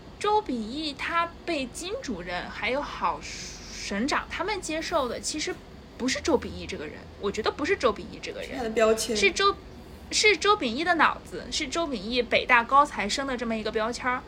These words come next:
Speaker 1: 是他可以成为一个新生代政治力量被培养的这么一个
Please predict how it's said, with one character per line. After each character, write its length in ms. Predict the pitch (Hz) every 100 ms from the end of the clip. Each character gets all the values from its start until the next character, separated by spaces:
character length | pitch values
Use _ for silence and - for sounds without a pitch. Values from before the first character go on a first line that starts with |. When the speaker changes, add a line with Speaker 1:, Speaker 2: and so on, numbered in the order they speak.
| - - -
Speaker 1:
是 300 | - 339 320 - -
他 380 | - 330 311 320 -
可 300 | - 226 226
以 400 | 294 262 185 139
成 300 | - - 214
为 200 | 226 214
一 120 | 214 208
个 100 | 240
新 280 | - 302
生 220 | 320 330 320
代 200 | 320 247
政 200 | 302 285
治 120 | 294
力 160 | 311
量 200 | 269 262
被 200 | - 277
培 320 | 233 - 190 180
养 280 | 320 370
的 120 | 202 185
这 120 | 247
么 140 | 214
一 140 | 196 196
个 420 | - 233 180